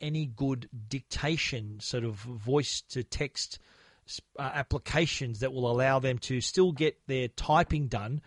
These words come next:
without actually typing, just by speaking. And a lot of you may be surprised to know that, uh, this person has a Mac, that the Mac actually has a built-in dictation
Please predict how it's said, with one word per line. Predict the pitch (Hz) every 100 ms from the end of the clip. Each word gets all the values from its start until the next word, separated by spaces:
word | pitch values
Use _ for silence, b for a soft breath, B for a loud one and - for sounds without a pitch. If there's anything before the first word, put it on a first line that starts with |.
| B B
without | 135 135 160 143
actually | 120 - 160
typing, | - 202 202 110
just | 117 -
by | 135
speaking. | - - 247 - 147 _ B B B B
And | 170 170 170 -
a | 170
lot | 226 370
of | 285
you | 233 185
may | 180
be | 170 156
surprised | 160 - 160 160 117
to | 147
know | 180 196 113 113 - B B
that, | 135 151 156 156
uh, | 143 139 143
this | 143 156
person | 160 139 131
has | 127 117
a |
Mac, | 113 127 - b b
that | 151 147
the | 165
Mac | 170 254 240 -
actually | 170 - 185
has | 135 147 156
a |
built-in | 120 110 - 226 233 233 190 160 127 147 -
dictation | 120 170 - 196 226 - 202 95